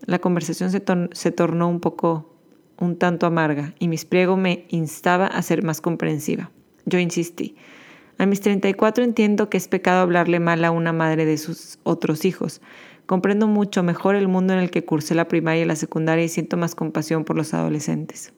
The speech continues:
Miss Priego, la maestra y la madre orgullosa, se fue de este mundo a los sesenta y tres años. Me dicen que sucumbió al cáncer. Me cuesta pensar en su sufrimiento.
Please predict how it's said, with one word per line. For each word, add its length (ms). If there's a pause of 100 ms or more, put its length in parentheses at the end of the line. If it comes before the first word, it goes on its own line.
(1700)
Miss 200
Priego, 440
la 160
maestra 720
y 80
la 140
madre 240
orgullosa, 500
se 120
fue 180
de 60
este 200
mundo 240
a 20
los 140
sesenta 360
y 60
tres 300
años. 440 (1300)
Me 180
dicen 480
que 140
sucumbió 460
al 120
cáncer. 400 (300)
Me 160
cuesta 320
pensar 280
en 60
su 120
sufrimiento. 680